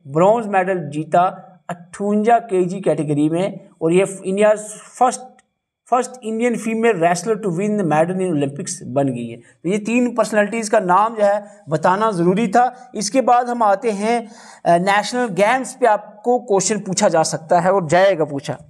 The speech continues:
definitely पूछा जाएगा। यूएसए की नेशनल गेम कौन सी है? इंडिया, इंडिया की सबको पता है हॉकी है कि नहीं? सबको पता है? ओके, यूएस की बता दो फिर जल्दी से। यूएस की नेशनल गेम है बेसबॉल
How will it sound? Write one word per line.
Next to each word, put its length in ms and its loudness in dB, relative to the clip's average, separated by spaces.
definitely 600 0
पूछा 200 2
जाएगा। 260 0
यूएसए 520 4
की 100 2
नेशनल 320 0
गेम 200 2
कौन 180 -2
सी 180 -8
है? 220 -8
इंडिया, 260 6
इंडिया 280 2
की 80 -6
सबको 240 -2
पता 220 2
है 80 2
हॉकी 260 -8
है 60 -8
कि 140 -4
नहीं? 300 0
सबको 200 -4
पता 240 -2
है? 60 0
ओके, 320 -2
यूएस 380 2
की 100 -8
बता 280 0
दो 100 0
फिर 140 -6
जल्दी 280 -4
से। 240 -6
यूएस 440 2
की 320 -4
नेशनल 320 0
गेम 260 2
है 220 -2
बेसबॉल 680 0